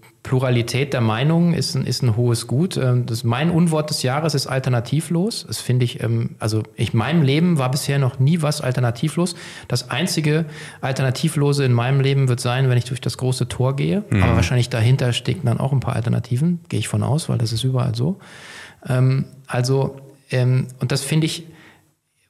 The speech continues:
Speaker 1: ähm, also ich find's wirklich befremdlich, muss ich sagen, von, äh, sogenannten Demokraten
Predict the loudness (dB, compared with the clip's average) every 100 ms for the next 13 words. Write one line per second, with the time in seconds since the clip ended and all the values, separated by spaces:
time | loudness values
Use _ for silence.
0 | _ -4 0 2 2 2 -4 -10 -4 -2
1 | -2 -2 0 2 2 0 -2 -2 -4 -2
2 | -2 -2 -2 -2 -2 -2 -4 -2 -2 0
3 | 0 -2 -4 -2 2 2 2 0 0 2
4 | 2 2 0 0 0 0 -2 0 0 0
5 | -2 -4 -2 -4 -2 0 0